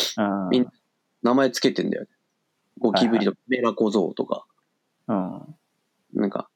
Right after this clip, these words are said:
Speaker 2: 平成のリマインドとか。
Speaker 1: うん？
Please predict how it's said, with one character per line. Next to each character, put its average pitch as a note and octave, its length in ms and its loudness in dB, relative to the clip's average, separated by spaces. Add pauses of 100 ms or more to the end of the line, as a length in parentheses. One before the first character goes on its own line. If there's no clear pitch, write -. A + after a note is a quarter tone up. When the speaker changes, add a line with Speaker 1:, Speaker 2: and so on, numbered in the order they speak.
(100)
Speaker 2:
平 C3+ 240 4
成 B2 260 2
の A2+ 240 2
リ A2 140 4
マ G#2 140 4
イ G2+ 80 2
ン F#2+ 120 2
ド F2+ 180 -2 (180)
と - 100 -8
か。 - 340 -6 (840)
Speaker 1:
う C#3 280 2
ん？ F#3+ 40 2